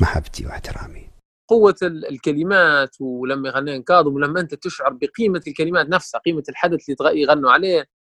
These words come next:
Speaker 2: فيعني منها أنا أقول ضروري، ضروري يعني، ضروري نمشي نزور ال-، البقعة ديك. ومن لما زرتها تقريبًا قعدت كل مرة ن-، يعني حتى تو لما مشيت مالطا كنت في شهر واحد، اثنين، ثلاثة غادي نقرا، فدرت يعني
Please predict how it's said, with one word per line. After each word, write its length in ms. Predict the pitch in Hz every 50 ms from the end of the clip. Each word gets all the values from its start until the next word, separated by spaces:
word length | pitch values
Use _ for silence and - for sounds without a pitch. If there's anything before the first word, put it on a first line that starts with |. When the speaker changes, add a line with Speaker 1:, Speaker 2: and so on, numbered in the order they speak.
| _ _ _ _ _ _ _ _ _ -
Speaker 2:
فيعني 1120 | - 156 156 156 151 151 147 147 143 143 143 139 139 139 - - 151 139 135 143 165 190 - -
منها 360 | 175 175 196 190 170 165 165
أنا 120 | 165 160 165
أقول 200 | 156 165 160 143
ضروري، 400 | 127 143 147 156 147 131 123 120
ضروري 380 | 123 123 135 147 156 135 127
يعني، 280 | 127 120 107 120 117 113 117
ضروري 260 | 127 143 147 147 143
نمشي 200 | 135 127 - 131
نزور 300 | 127 120 123 123 120 - _ _ _ _ _ _ _ _ _ _ _ -
ال-، 300 | 117 123 127 127 123 127
البقعة 640 | 123 110 110 120 123 131 139 - - - 90 110
ديك. 260 | 135 160 175 165 - -
ومن 600 | 165 160 160 160 156 151 151 147 143 143 143 151
لما 280 | 156 156 151 147 143
زرتها 580 | 139 151 175 175 160 - - 160 156 151 147 143 _ _ - - -
تقريبًا 420 | 135 - 151 151 151 139 139 135 139
قعدت 200 | 147 151 - _ _
كل 100 | - 139
مرة 320 | 139 147 156 151 151 151
ن-، 540 | 147 143 139 139 139 139 135 135 131 127 123 120 117 110 - _ _ _ _ _ _ _ _ _ _ _ _ _
يعني 100 | - 123
حتى 220 | - - 160 - 170
تو 180 | 185 185 165
لما 100 | 147 143
مشيت 280 | 135 131 - 143 123 139
مالطا 520 | 147 160 156 143 - - 156 156 151 147 _ _ _ _ _ _ _ _ _ _ _ _ _ -
كنت 180 | 135 123 - _
في 100 | - -
شهر 220 | - 131 127 127
واحد، 260 | 123 123 - - 131
اثنين، 120 | 135 135 135
ثلاثة 260 | 139 127 120 - 113
غادي 240 | 117 113 117 - 127
نقرا، 340 | 143 147 143 156 156 156
فدرت 800 | 143 - 151 147 147 147 147 139 135 135 131 135 151 143 139 127 -
يعني 280 | - 123 107 127 127